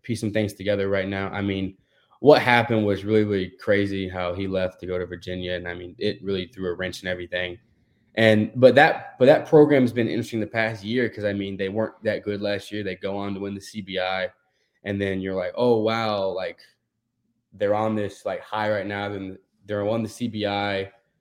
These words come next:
the football team's on the rise. We're going to the American." And then coach just says, "Peace out." So, I mean, they're trying to figure some things out right now, but nothing's set in stone right now. They're definitely behind the eight ball, especially right now, considering it's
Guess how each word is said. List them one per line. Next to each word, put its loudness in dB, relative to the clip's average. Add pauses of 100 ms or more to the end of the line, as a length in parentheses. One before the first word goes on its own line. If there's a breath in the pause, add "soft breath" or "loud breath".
(240)
the -6 (600)
football 2
team's -2
on 0
the -4
rise. -2
We're -10
going -4
to -4
the -4
American." -6 (600)
And -12
then -8
coach -4
just -12
says, -8
"Peace -4
out." 2 (540)
So, 4
I 6
mean, 4
they're 6
trying 0
to -6
figure 0
some -6
things 0
out 4
right 0
now, -2
but -2
nothing's -4
set -2
in -8
stone -8
right -8
now. -6
They're -6
definitely 0
behind -6
the -10
eight -10
ball, 0
especially -6
right -4
now, -8
considering -10
it's -16